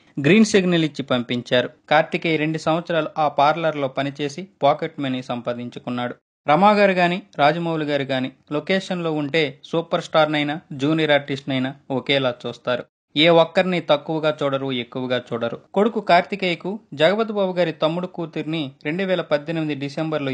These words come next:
ఇచ్చి అంగరంగ వైభవంగా పెళ్లి జరిపించారు. రమాగారు రాజమౌళి గారికి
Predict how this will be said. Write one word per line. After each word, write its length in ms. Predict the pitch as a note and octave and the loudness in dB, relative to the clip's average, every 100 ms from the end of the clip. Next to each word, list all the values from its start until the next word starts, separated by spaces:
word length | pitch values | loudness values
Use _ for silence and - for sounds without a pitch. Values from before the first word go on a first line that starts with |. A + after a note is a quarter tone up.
| B2+ | -6
ఇచ్చి 200 | - E3 - - | -6 -10 -6 -2
అంగరంగ 380 | D3 F#3 F#3 E3+ D3+ | 0 0 -2 -2 -2
వైభవంగా 500 | C#3 C#3 C#3+ C3+ B2+ A#2+ | -2 -2 -2 -2 -2 -4
పెళ్లి 200 | B2+ B2+ B2+ | -6 -6 -6
జరిపించారు. 580 | A#2+ - A#2 A#2 A#2+ - _ - | -6 -8 -12 -8 -10 -10 _ 0
రమాగారు 460 | D3+ G3 G3+ F#3+ F3 D#3 | 2 4 4 2 4 2
రాజమౌళి 420 | E3+ F#3+ F3+ E3+ | 2 0 -2 0
గారికి 260 | E3+ D#3+ | 0 0